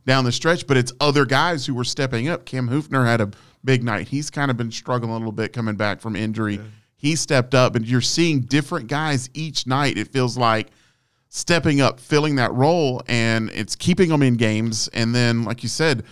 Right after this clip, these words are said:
Speaker 1: they've just kind of built up that culture of being able to win games at the end.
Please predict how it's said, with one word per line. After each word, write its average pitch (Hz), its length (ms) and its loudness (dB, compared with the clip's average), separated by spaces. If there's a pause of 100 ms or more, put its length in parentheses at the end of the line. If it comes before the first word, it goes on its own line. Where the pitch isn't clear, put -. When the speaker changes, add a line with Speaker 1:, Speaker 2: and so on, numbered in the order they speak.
(180)
Speaker 1:
they've 123 180 2
just 131 280 -2
kind 156 160 -4
of 101 200 -6
built 147 300 0
up 151 220 -2
that 104 240 -2
culture 147 480 0
of 110 100 -2
being 139 240 0
able 139 180 -2
to 127 80 2
win 127 340 -2
games 139 380 -2
at 131 200 0
the 120 260 0
end. 123 400 -2